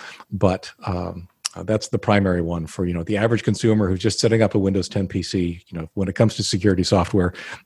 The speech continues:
you're pretty much done. And that's actually a pretty nice aspect of, uh, Windows becoming a more mature operating system over the twenty-five, thirty years that it's been around. Um, I wanted to mention, I've got an article,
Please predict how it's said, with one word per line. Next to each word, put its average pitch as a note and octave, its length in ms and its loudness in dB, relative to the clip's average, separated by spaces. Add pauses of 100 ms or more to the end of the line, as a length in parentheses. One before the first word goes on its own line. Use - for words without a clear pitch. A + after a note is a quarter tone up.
(120)
you're A2 80 -4
pretty G#3+ 200 2
much C#3 220 0
done. G#2+ 240 4
And E2+ 100 -2
that's A2+ 160 2
actually B2 280 2
a F#2 40 2
pretty G#2 220 2
nice F#2+ 420 4 (200)
aspect G#2+ 640 0
of, F#2 340 0 (540)
uh, F#2+ 100 0
Windows G2+ 480 6
becoming G2 400 2
a F#2+ 60 2
more F#2 180 0
mature F2+ 380 0
operating F2+ 360 0
system F#2 400 -4
over F2+ 240 4
the F2 260 2
twenty-five, F2+ 640 -4
thirty G2 280 2
years G2+ 300 4
that - 120 -6
it's - 140 -8
been F2 160 -4
around. F2+ 340 -4 (720)
Um, F3+ 240 0
I G3 60 2
wanted C4+ 400 4
to A3+ 60 4
mention, E3 540 4 (160)
I've C3+ 120 2
got D#3 160 4
an E3 120 2
article, C3 640 2